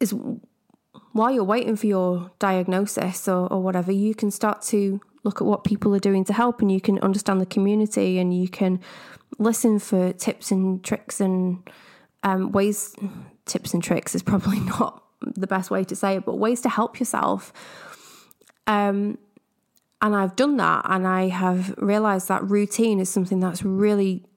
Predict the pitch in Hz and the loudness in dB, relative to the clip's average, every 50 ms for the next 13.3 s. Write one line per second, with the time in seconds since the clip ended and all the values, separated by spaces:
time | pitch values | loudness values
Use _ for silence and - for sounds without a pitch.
0 | _ _ - 240 202 196 202 190 - - 208 214 - 202 190 190 185 185 - 180 | _ _ 0 0 2 2 2 0 -2 -2 -2 0 2 2 2 2 0 0 0 0
1 | 170 165 170 - - 208 - - - 196 190 190 185 185 196 180 170 180 196 202 | 0 0 0 0 -2 -4 -6 -6 -4 -2 0 0 0 0 0 0 0 0 0 -2
2 | - - - 190 180 - 92 - - - - - 180 175 175 - - - - - | -2 -4 -4 -2 -2 -2 -4 -4 -6 -6 -2 -2 0 0 0 -2 -2 -2 -4 -6
3 | - - - - - - - - - - - - _ _ _ _ _ - - 196 | -10 -16 -16 -18 -20 -20 -20 -20 -20 -20 -20 -20 _ _ _ _ _ -4 -2 0
4 | 196 196 190 196 190 196 196 202 - - _ _ _ _ _ _ _ _ _ _ | 0 0 -2 -2 -2 -4 -4 -6 -8 -14 _ _ _ _ _ _ _ _ _ _
5 | _ - - 233 233 240 240 - - 226 226 240 247 - 190 - - 147 139 170 | _ -2 0 2 2 2 0 0 0 0 0 2 0 -2 -2 -2 -2 0 2 2
6 | 202 - - - - _ _ _ _ _ _ _ _ _ _ _ _ _ _ _ | 0 0 -2 -10 -20 _ _ _ _ _ _ _ _ _ _ _ _ _ _ _
7 | _ _ _ _ _ _ - - - - - - - 202 202 202 214 220 226 208 | _ _ _ _ _ _ -18 -10 -8 -8 -6 -2 0 0 2 2 2 2 0 0
8 | 196 202 214 220 220 208 190 180 180 180 180 190 - - - 190 185 185 180 - | 0 0 0 0 0 0 0 -2 -2 -2 -4 -6 -4 -2 0 0 0 0 -2 -4
9 | - - _ _ _ _ _ _ _ - _ - 214 196 190 185 180 180 180 180 | -6 -14 _ _ _ _ _ _ _ -20 _ -10 -6 -4 -4 -2 -2 -4 -4 -6
10 | 185 - _ _ _ _ _ _ _ _ _ _ _ _ _ _ _ _ _ _ | -8 -10 _ _ _ _ _ _ _ _ _ _ _ _ _ _ _ _ _ _
11 | _ _ _ _ - 202 214 214 - - 220 220 208 190 190 190 202 202 202 190 | _ _ _ _ -4 -2 -2 -2 0 0 0 2 2 0 0 0 0 0 0 -4
12 | - - - 220 202 - - 214 202 190 190 190 - - 202 185 - 190 185 - | -6 -6 -6 -6 -6 -2 -2 0 0 0 -2 -4 -6 -6 -6 -4 -2 -4 -4 -4
13 | - - - - - - | -6 -10 -10 -10 -12 -14